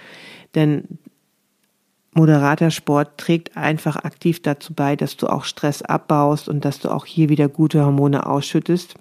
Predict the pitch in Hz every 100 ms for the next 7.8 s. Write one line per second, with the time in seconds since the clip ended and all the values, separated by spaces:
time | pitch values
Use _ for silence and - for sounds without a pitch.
0 | _ _ _ - - - - _ - 170
1 | 170 170 - - 151 156 156 143 - 151
2 | 151 - - - - - - 151 147 143
3 | - 143 143 139 135 - 135 143 143 151
4 | - 135 143 _ - - - - - -
5 | _ 165 147 156 151 165 165 160 160 -
6 | - 160 - 151 - 175 175 165 165 156
7 | 156 151 151 - 147 143 139